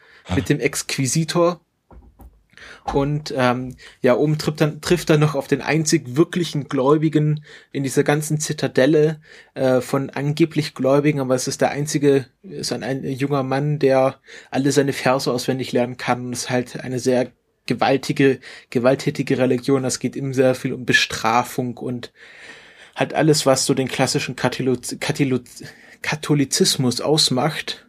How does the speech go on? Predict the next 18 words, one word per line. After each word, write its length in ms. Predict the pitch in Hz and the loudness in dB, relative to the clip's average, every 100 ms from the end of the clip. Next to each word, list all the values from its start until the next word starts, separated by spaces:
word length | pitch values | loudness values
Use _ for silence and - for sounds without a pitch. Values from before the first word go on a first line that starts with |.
| _ | _
Und, 360 | 135 127 127 - | -4 -4 -4 -6
ähm, 340 | 131 123 120 - _ - - - | -4 -2 -4 -10 _ -20 -20 -4
ja, 120 | 127 120 | 0 4
dort 280 | 127 127 | 4 2
wird 200 | 135 - | 0 0
halt, 280 | 123 120 - | 0 -2 -4
äh, 300 | - 117 113 - _ - - _ | -8 -6 -6 -8 _ -20 -20 _
bleibt 260 | - 131 - | 0 2 2
halt 180 | 127 - | -2 -2
kein, 480 | - 123 127 131 | -2 0 0 -2
äh, 200 | 135 131 | -4 -4
kein 340 | 127 - 127 131 | -4 -2 -2 -2
Kl-, 320 | - - 135 | -6 -6 -6
kein 280 | - 131 127 | -4 -4 -2
Kirchenklischee 920 | - 151 151 147 - 131 - 139 139 | 2 2 2 -4 -4 -2 0 4 2
auf 160 | 123 - | 2 -2
dem 180 | 123 | -4
anderen. 480 | - 135 131 127 123 | -4 -4 -2 -2 -6